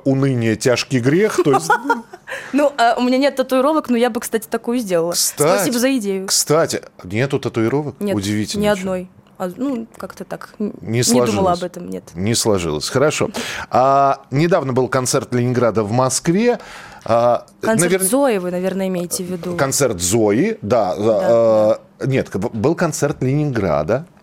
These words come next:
Speaker 1: в том числе в
Speaker 2: Я не знаю про концерт Ленинграда, я знаю про концерт Зои был недавно, это точно
Speaker 1: Подожди,
Speaker 2: было.
Speaker 1: а в, э, ВКонтакте?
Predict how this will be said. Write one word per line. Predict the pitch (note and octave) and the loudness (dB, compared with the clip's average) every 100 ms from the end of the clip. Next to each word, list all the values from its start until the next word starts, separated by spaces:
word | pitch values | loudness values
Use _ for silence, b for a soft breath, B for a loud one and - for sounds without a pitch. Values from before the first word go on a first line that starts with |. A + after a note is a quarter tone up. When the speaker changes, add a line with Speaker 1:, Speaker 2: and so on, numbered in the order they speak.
| - | -6
Speaker 1:
в | G#2 - | -6 -2
том | A2+ | -2
числе | G#2 - - | -2 -4 -4
в | A2 G3 | -6 -2
Speaker 2:
Я | |
не | A3 B3+ | 0 2
знаю | A#3+ | 2
про | G3+ G3 | 0 -2
концерт | G3+ G3+ F#3 | -2 -2 -4
Ленинграда, | F#3+ G3+ G3+ C4+ B3 | -4 -2 0 0 0
я | A3 | 0
знаю | G#3 A#3 | 0 -2
про | A#3 | -2
концерт | A3 A3+ A3+ A3 | -2 -2 -2 -2
Зои | G#3 B3 | 0 0
был | F#3 F#3 | 0 -4
недавно, | F3+ F3 E3+ | -4 -4 -4
это | F3 F3 | -6 -8
точно | - E3+ - | -6 -6 -4
Speaker 1:
Подожди, | E3 D#3 F3 | 0 0 2
Speaker 2:
было. | C#3+ B2+ | 0 0
Speaker 1:
а | |
в, | A#2+ A#2+ C#3 | -2 -2 0
э, | A2 C3 | 2 2
ВКонтакте? | A#2 D#3 D#3+ C3+ - - | 0 -4 -2 -4 -6 -12